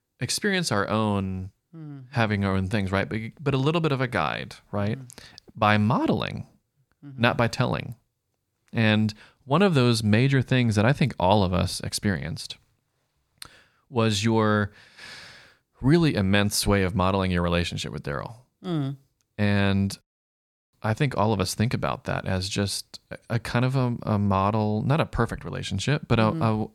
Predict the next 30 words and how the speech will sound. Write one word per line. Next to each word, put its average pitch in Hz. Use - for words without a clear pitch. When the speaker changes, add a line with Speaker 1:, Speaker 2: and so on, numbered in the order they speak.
Speaker 1:
a -
model 104
of 95
how 107
to 127
have 110
a 95
healthy 95
relationship 107
with -
somebody -
else. -
So 135
Daryl 139
was 110
actually 92
always 104
a 90
part 90
of, 95
of 95
us 85
too. 113
Speaker 2:
Mm. 156
You'd 160
be 139
happy 123
to 123
hear 131
that. 131